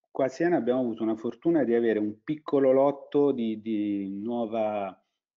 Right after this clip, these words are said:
realizzazione, che è quello del, subito del pronto soccorso, che sono tre piani, che è stato completamente dedicato a covid e l'equipe che ci lavora è mista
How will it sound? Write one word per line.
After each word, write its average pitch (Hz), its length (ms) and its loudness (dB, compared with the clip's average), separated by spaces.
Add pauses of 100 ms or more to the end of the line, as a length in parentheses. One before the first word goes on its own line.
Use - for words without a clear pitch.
realizzazione, 113 960 0
che 104 80 -4
è 101 40 -6
quello 123 260 2
del, 117 180 2
subito 117 420 -2
del 120 240 -2
pronto 120 260 0
soccorso, 123 500 -2
che 107 100 -6
sono 120 280 -4
tre 120 180 -4
piani, 147 360 2
che 117 80 -2
è 104 40 -2
stato 113 500 0
completamente 123 760 -2
dedicato 107 480 -4
a - 80 -8
covid 139 460 0
e - 640 -10
l'equipe 120 640 0
che 127 160 0
ci - 140 -4
lavora 143 560 4
è 117 100 -4
mista 120 760 0